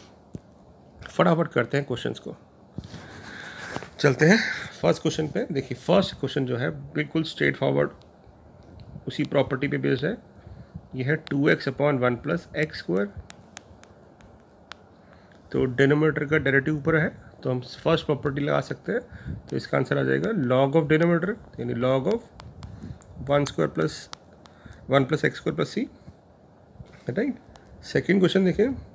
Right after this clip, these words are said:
Second question हमारा third प्रॉपर्टी पे लग रहा है। देखो कैसे कि ना मैं one by x को, ये question है हमारे पास, क्वेश्चन है हमारे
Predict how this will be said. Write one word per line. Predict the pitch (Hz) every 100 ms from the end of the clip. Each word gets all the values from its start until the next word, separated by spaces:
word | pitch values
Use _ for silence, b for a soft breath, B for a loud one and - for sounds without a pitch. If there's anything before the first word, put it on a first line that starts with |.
| - -
Second | - 143 180
question | 175 190 180
हमारा | 180 151 -
third | 147 165 165 - - - - -
प्रॉपर्टी | 151 143 156 151
पे | 160
लग | 165
रहा | 165
है। | 160
देखो | - -
कैसे | 127 220 - B B B B B
कि | 185
ना | 240
मैं | 247 202 135 120 - 135
one | 147 160
by | 190
x | -
को, | - 180 156
ये | 180
question | 180 143 135 175
है |
हमारे | 170 131 123
पास, | 220 285 - - - - - - - - - - - - - - B B -
क्वेश्चन | 135 160
है |
हमारे | 151 127